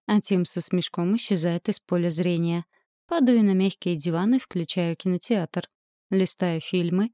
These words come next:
торможу на какой-то старой комедии. Передо мной возникают чашки с чипсами, напитки, фрукты. Я только удивлённо глазами хлопаю. «Сойдёт за свидание?»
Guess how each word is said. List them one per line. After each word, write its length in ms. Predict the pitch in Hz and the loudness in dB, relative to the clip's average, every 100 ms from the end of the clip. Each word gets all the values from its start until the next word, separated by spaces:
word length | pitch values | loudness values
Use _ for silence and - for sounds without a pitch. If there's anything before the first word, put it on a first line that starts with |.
| _ _ _ - | _ _ _ -2
торможу 480 | 196 190 180 180 | 2 2 2 2
на 140 | 214 240 | 2 2
какой-то 440 | 185 - 175 - | 0 -2 -2 -2
старой 420 | 170 - 170 170 | -6 -2 -2 -2
комедии. 680 | - 185 175 170 156 175 175 _ _ _ - | 0 0 2 0 0 0 -2 _ _ _ -2
Передо 320 | 185 160 175 | 0 2 0
мной 240 | 170 190 | 2 2
возникают 600 | 175 165 175 - 170 165 - | 2 0 -2 -2 -4 -4 -6
чашки 400 | - 175 - 175 | -2 -2 -2 -6
с 40 | |
чипсами, 680 | - - 160 - 185 214 240 _ _ - | -6 -6 -6 -4 0 0 -2 _ _ 4
напитки, 680 | 233 202 165 147 - 220 240 _ | 4 4 0 -6 -4 -4 -4 _
фрукты. 600 | - 202 180 - - 165 - _ _ - | -6 0 0 0 -4 -4 -6 _ _ 2
Я 220 | 220 185 | 4 4
только 320 | - 170 165 | 2 0 2
удивлённо 560 | 175 170 175 175 165 170 | 0 2 0 0 0 0
глазами 500 | 165 180 170 170 170 | 0 0 2 0 0
хлопаю. 560 | - 175 165 175 175 175 _ _ _ _ _ _ _ _ _ - | -2 -2 0 0 -2 -4 _ _ _ _ _ _ _ _ _ -8
«Сойдёт 420 | - 185 170 247 | 0 2 4 4
за 100 | 311 | 2
свидание?» 600 | - 233 180 165 165 | 2 0 2 0 -2